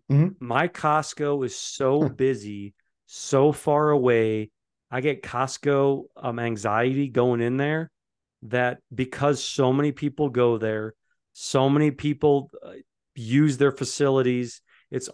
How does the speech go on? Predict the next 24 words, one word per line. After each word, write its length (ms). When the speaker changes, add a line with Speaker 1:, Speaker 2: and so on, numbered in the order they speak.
Speaker 2:
always 440
busy. 600
I'm 120
a 60
Sam's 420
Club 280
guy 200
now. 220
It's 120
closer. 460
It's, 160
like, 240
a 80
mile 380
away 260
versus 540
ten 200
miles 360
away. 360
That's 240
number 200
one. 220
Number 300
two, 500